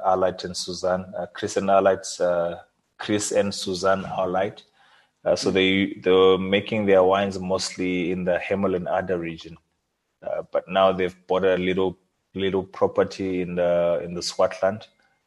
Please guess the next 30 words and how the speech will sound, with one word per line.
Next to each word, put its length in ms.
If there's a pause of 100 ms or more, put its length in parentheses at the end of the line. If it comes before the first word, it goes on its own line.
(180)
But 200
he 260
is 200
making, 520
like, 320 (120)
really 320
beautiful 500
wines. 580 (180)
And 220
at 180
the 80
moment, 600 (160)
his 260
wines 280
are 100 (140)
really 380
sought 340
after 320
and 260
you 100
can 180
get 200
by 100
allocation. 760
But 280 (560)
he's 160
a 80
very 280
good 240
guy, 320